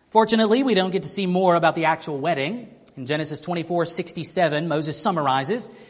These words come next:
"Then Isaac brought her into the tent of Sarah his mother and took Rebekah, and she became his wife,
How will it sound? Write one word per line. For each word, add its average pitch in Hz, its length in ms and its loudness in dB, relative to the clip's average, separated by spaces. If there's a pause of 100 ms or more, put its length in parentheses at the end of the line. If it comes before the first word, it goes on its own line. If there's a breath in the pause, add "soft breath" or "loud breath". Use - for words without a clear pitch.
(100)
"Then 143 160 -2
Isaac 180 640 2
brought 160 360 2
her 165 260 0
into 185 400 -4
the 175 100 -4
tent 180 400 -4
of 170 120 -4
Sarah 175 420 2
his 175 220 -4
mother 160 440 -2 (280 loud breath)
and 139 160 -8
took 196 200 0
Rebekah, 156 640 0 (240 loud breath)
and 127 100 -10
she 147 140 -6
became 185 420 -2
his 196 220 -2
wife, 127 560 -4